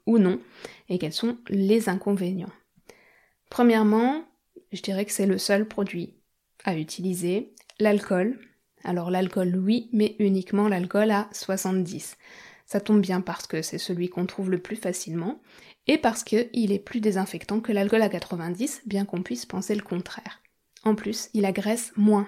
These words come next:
le bois. On oublie absolument l'alcool à brûler, l'alcool ménager qui sont extrêmement agressifs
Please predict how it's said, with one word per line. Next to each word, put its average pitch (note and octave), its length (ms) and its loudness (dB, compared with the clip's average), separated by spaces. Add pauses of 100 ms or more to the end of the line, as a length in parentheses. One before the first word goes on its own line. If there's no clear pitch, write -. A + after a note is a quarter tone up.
le G3+ 120 0
bois. - 340 -8 (580)
On A3+ 140 6
oublie A3 220 6
absolument G#3+ 760 2
l'alcool G3 360 0
à G3+ 80 4
brûler, A3 460 2
l'alcool G3 380 2
ménager F#3 440 2
qui - 100 -14
sont G3 120 -4
extrêmement F3+ 540 -2
agressifs G3 680 -6